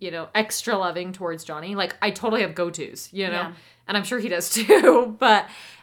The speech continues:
Speaker 1: I just think it really is so much more meaningful when it's specific, don't you
Speaker 2: Yeah.
Speaker 1: think?
Speaker 2: Absolutely. And we can look for those other things. And there are so many great things about our spouse. We just need to be able to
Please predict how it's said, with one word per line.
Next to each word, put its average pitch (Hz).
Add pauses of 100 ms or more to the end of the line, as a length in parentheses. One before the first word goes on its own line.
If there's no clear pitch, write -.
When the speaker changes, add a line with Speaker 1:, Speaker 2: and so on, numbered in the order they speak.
Speaker 1:
I 254
just 240
think 208
it 214
really 269
is 214 (100)
so 226
much 320
more 226
meaningful 240
when 233
it's 226
specific, -
don't 214
you 180
Speaker 2:
Yeah. 196
Speaker 1:
think? 220 (280)
Speaker 2:
Absolutely. 202
And 202 (720)
we 214
can 233
look 262
for 254
those 226
other 214
things. 214
And 180 (340)
there 202
are 196
so 202
many 202
great 185
things 208
about 175
our -
spouse. 233
We 262
just 220
need 233
to 233
be 226
able 214
to 202